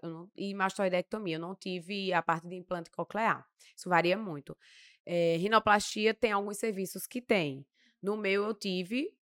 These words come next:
é, no R dois, a gente começa a ter contato, aí vai depender se tem staff que faz, se tem staff que não faz, entendeu?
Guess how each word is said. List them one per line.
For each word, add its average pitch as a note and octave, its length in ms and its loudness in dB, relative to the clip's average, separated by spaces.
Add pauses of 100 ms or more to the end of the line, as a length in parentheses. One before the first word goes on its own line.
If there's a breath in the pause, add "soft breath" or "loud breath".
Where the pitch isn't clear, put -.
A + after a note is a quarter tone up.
é, D#3 720 -2
no F3 160 -4
R F3 200 0
dois, F3 320 0
a F#3 40 4
gente E3+ 140 -4
começa E3 300 -6
a - 20 -6
ter D#3+ 120 -8
contato, G#3 800 4
aí B3 140 6
vai B3 120 -2
depender A#3 380 0
se - 140 -10
tem F#3 160 -8
staff F3+ 360 2
que F#3 120 -10
faz, A3 560 0 (200 soft breath)
se - 120 -20
tem F#3+ 100 -2
staff F3 300 0
que G3 100 -6
não G3 140 -4
faz, G3 480 6
entendeu? F3+ 500 -4